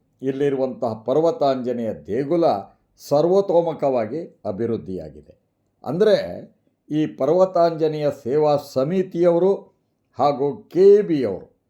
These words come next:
ಅಚ್ಚುಕಟ್ಟಾಗಿ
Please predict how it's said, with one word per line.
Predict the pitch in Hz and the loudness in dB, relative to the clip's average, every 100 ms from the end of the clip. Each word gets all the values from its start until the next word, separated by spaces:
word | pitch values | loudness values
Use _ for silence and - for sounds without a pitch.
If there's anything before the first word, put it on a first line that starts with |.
| _ _ _ _ _ _ _ _ _ - | _ _ _ _ _ _ _ _ _ 0
ಅಚ್ಚುಕಟ್ಟಾಗಿ | 165 170 - 254 226 170 127 - 101 92 156 175 | 2 2 -4 -2 2 2 2 -2 -2 0 -2 -2